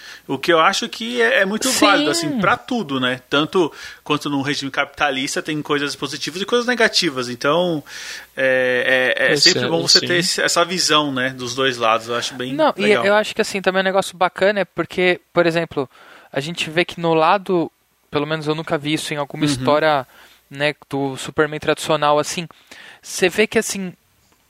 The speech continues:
Speaker 2: o Superman, ele ganha uma notoriedade muito grande como segundo em comando no, no Império Soviético, né?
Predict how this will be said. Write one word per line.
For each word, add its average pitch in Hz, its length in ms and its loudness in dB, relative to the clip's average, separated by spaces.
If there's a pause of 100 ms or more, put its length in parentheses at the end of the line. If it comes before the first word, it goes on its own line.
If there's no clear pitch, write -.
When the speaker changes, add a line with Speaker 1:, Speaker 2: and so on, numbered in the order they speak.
(140)
Speaker 2:
o - 40 -12
Superman, 208 440 -2
ele 220 120 -2
ganha 202 400 2 (120)
uma 170 260 2
notoriedade 165 920 2 (140)
muito 180 420 -4 (160)
grande 240 600 2 (440)
como 190 320 0
segundo 185 420 0
em 220 80 0
comando 196 720 2 (580)
no, 196 680 2 (240)
no 170 200 0
Império 175 680 0
Soviético, 156 800 0
né? 127 200 -4